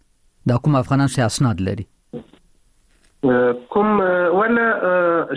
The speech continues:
Speaker 2: شبر صاحب، اه، اه، شیراز کې کوم هغه مسافر یا کوم هغه افغانان کډوال چې دي، هغه مختلف کارونه دي، یا ساختماني کارونه دي، یا مثلاً د باغو کارونه دي،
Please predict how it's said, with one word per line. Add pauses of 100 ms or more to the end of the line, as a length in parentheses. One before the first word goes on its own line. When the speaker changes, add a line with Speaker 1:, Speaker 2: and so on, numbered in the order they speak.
Speaker 2:
شبر
صاحب،
اه،
اه، (100)
شیراز (140)
کې
کوم
هغه
مسافر
یا
کوم
هغه
افغانان
کډوال
چې
دي، (400)
هغه
مختلف
کارونه
دي،
یا
ساختماني
کارونه
دي،
یا
مثلاً
د
باغو
کارونه
دي،